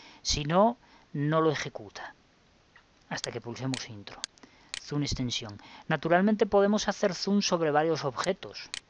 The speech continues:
O sea, zoom objeto,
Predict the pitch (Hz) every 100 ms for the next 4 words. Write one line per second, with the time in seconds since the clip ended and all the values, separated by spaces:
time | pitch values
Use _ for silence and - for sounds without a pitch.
0 | _ _ _ _ _ _ _ _ _ _
1 | _ _ - - 117 95 - 123 127 120
2 | 165 170 202